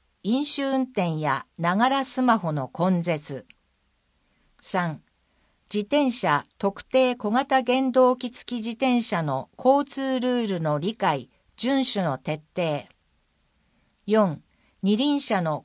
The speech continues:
交通事故防止です。ご理解、ご協力のほどよろしくお願いします。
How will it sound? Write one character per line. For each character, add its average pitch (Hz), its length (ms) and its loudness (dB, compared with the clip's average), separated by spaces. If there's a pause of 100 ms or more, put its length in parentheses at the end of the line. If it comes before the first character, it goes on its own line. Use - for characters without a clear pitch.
交 285 220 2
通 262 220 -4
事 233 160 -4
故 196 160 0
防 165 220 2
止 185 180 -4
で 160 180 -2
す。 - 180 -16 (1300)
ご 190 140 6
理 294 180 0
解、 185 380 -2
ご 180 160 2
協 254 280 4
力 240 260 0
の 220 160 4
ほ 196 100 0
ど 190 340 0
よ 160 140 -2
ろ 240 160 0
し - 140 -8
く 247 100 0
お 220 140 4
願 190 340 2
い 170 60 -2
し 170 160 -4
ま 156 160 0
す。 - 180 -14